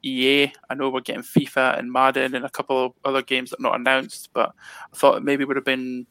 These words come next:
as opposed to, "Well, we don't know when the Stadia versions are coming. We're not ready to talk about it quite yet." I thought it'd be more,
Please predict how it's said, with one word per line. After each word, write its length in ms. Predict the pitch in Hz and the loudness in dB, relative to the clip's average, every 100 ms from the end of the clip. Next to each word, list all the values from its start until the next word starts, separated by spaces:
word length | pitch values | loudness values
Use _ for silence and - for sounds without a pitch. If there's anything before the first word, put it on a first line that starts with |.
| _ - - - - | _ -20 -20 -20 -4
as 120 | - 139 | 0 0
opposed 460 | - 135 131 - - | 0 0 0 -2 -6
to, 200 | 135 127 | -4 -2
"Well, 260 | 131 131 | 0 0
we 80 | 131 - | -2 -4
don't 220 | 139 123 | -4 -2
know 80 | 135 | -4
when 160 | 131 | -4
the 60 | 127 | -6
Stadia 320 | - 135 127 | -4 0 0
versions 340 | 123 131 127 | 0 0 -2
are 40 | 127 | -8
coming. 280 | - 135 127 | -2 -2 0
We're 80 | |
not 120 | 135 - | -2 -2
ready 180 | 123 | -6
to 40 | - | -2
talk 260 | 143 135 | 2 2
about 220 | 131 131 131 | 4 2 2
it 160 | - | -4
quite 380 | - - 139 - | -4 2 2 4
yet." 260 | 143 131 - | 2 2 2
I 40 | |
thought 140 | 131 131 | 0 -2
it'd 100 | 131 | 0
be 100 | 127 | 0
more, 340 | 131 127 127 | 2 2 0